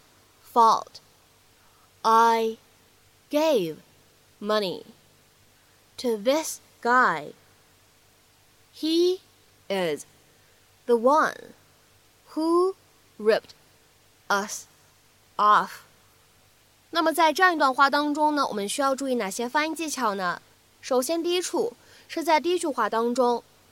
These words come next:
not my 放在一起的话呢，会有一个典型的不完全爆破的处理，所以呢，我们可以读成not my,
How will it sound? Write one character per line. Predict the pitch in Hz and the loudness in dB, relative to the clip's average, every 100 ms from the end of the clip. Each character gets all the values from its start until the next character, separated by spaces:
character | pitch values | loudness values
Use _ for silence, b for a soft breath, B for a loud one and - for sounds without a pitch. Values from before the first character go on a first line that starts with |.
| _ _ - | _ _ -4
not | 269 302 - - _ _ _ - | 0 2 0 -8 _ _ _ -4
my | 240 262 180 - - b b b | 0 0 0 -6 -20 b b b
放 | 349 349 | -2 2
在 | 330 | 2
一 | 311 | 0
起 | 277 | -2
的 | 254 | 2
话 | 302 269 | 4 4
呢， | 233 | 0
会 | 233 285 | 0 -2
有 | |
一 | 220 | 0
个 | 226 247 | -2 -2
典 | 233 202 | -2 -4
型 | - 208 | -6 -6
的 | 226 | -4
不 | 220 285 | -2 -2
完 | 262 | -2
全 | 285 285 | -2 -4
爆 | 262 277 | 0 -2
破 | 262 294 | -2 -2
的 | 226 | -4
处 | - 262 | -6 -10
理， | 175 87 _ b b b | -10 -14 _ b b b
所 | - 285 | -4 0
以 | 277 | 0
呢， | 269 254 | 0 -2
我 | 202 | -2
们 | 208 | -6
可 | - | -6
以 | 262 | -6
读 | 196 220 | -6 -6
成 | 240 185 175 - _ _ _ | -2 -2 -4 -10 _ _ _
not | 233 254 - | 0 2 0
my, | 202 202 185 135 | -4 -8 -6 -8